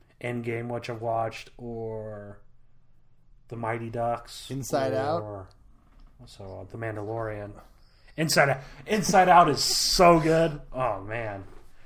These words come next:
Speaker 2: This
Speaker 1: That
Speaker 2: is
Speaker 1: is
Speaker 2: gonna be
Speaker 1: a
Speaker 2: my favorite
Speaker 1: very
Speaker 2: thing
Speaker 1: good
Speaker 2: about
Speaker 1: movie.
Speaker 2: Disney Plus is, like, my middle, like, my twenty and thirty-something aged friends suddenly discovering all of these kids' movies that I've watched with my children.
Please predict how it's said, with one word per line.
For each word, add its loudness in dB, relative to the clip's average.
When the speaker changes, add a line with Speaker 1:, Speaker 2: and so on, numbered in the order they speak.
Speaker 2:
This 4
Speaker 1:
That 4
Speaker 2:
is 6
Speaker 1:
is 4
Speaker 2:
gonna 6
be 6
Speaker 1:
a 8
Speaker 2:
my 8
favorite 6
Speaker 1:
very 4
Speaker 2:
thing 4
Speaker 1:
good 4
Speaker 2:
about 4
Speaker 1:
movie. 2
Speaker 2:
Disney 0
Plus 2
is, 0
like, -2
my 0
middle, -4
like, -4
my 0
twenty -2
and -2
thirty-something -2
aged -4
friends -4
suddenly 0
discovering -2
all 2
of 0
these -4
kids' -4
movies 0
that -4
I've 0
watched 0
with -6
my -2
children. -2